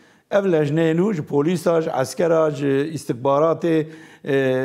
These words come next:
hemû dihat pêk dihatin, ca ka çıkasın ew reqem li bawî. Ee, ev kes her demê bixwaze here sekî ca sandiqê, her alkûyê de rayê xwe bikar bîne. Ew îsa kare deh ciya jî rayê xwe bikare, kare li bîst ciya jî bikar bîne. Yani ev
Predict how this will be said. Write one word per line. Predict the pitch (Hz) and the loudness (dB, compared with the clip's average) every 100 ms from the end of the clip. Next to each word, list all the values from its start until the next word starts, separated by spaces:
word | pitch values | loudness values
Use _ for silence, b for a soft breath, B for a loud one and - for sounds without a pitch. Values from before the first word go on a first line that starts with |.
| 131 117 - | -2 -6 -4
hemû | 143 175 156 135 | -2 0 0 -2
dihat | 131 139 - 156 | -2 -2 -2 -2
pêk | 165 165 | -2 0
dihatin, | 180 190 202 170 | 0 0 -2 -2
ca | 143 123 | -2 -2
ka | 147 | -4
çıkasın | - - 139 127 120 | -4 -4 -4 -4 -10
ew | 127 117 120 | -4 -2 0
reqem | 123 147 143 | -2 -2 -2
li | 123 | 0
bawî. | 139 143 226 - B B B B | 0 0 -2 -4 B B B B
Ee, | - 143 135 131 135 - | -4 0 2 0 -2 -2
ev | 180 156 | -4 0
kes | 180 196 - - b b _ | 0 0 -4 -18 b b _
her | 151 214 | 0 0
demê | 190 156 156 151 | 2 0 0 0
bixwaze | 131 139 131 131 | -2 -2 0 2
here | 127 127 | 2 2
sekî | 123 131 135 | -2 -6 -4
ca | 156 | -2
sandiqê, | 170 180 170 170 165 175 151 | 0 -2 -2 -4 -2 0 2
her | 151 | 2
alkûyê | 135 120 151 | 0 -2 -2
de | 147 | 0
rayê | 151 151 160 160 | 0 0 0 0
xwe | 160 | -2
bikar | 135 160 156 | -2 -2 0
bîne. | 175 180 180 - B B - | -2 -2 -4 -8 B B -6
Ew | 190 | -4
îsa | 190 175 | -2 -2
kare | 151 160 170 135 | 0 2 2 0
deh | 180 143 | -2 0
ciya | 156 | -2
jî | 139 | 0
rayê | 147 160 175 | 0 0 0
xwe | 151 151 | 0 -2
bikare, | 185 208 185 | -2 -2 0
kare | 170 | 0
li | 160 | -2
bîst | 147 147 | -2 -2
ciya | 135 123 | -2 -4
jî | 107 | -6
bikar | 113 107 | -8 -6
bîne. | 110 110 - B B B | -6 -10 -14 B B B
Yani | 151 160 | 0 0
ev | 175 | 0